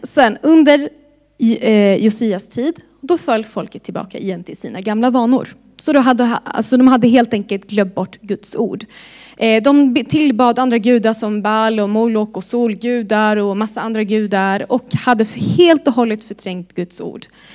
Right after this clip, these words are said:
Eh, och det fi-, det fanns så otroligt mycket orent i Judarike och Guds vrede var över det.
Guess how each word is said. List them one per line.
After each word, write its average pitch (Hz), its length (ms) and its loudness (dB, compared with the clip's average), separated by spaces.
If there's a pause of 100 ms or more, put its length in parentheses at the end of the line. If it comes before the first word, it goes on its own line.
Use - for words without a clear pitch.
(420)
Eh, 208 400 4 (200)
och - 360 0 (200)
det 240 140 0
fi-, - 380 2
det 254 100 4
fanns 277 300 2
så 294 120 2
otroligt 285 400 0
mycket 233 280 0
orent 214 480 -2
i 220 40 -4
Judarike 208 1000 -4
och 214 160 -8
Guds 233 260 -8
vrede 196 600 -8
var 175 260 -2
över - 260 -6
det. - 360 -16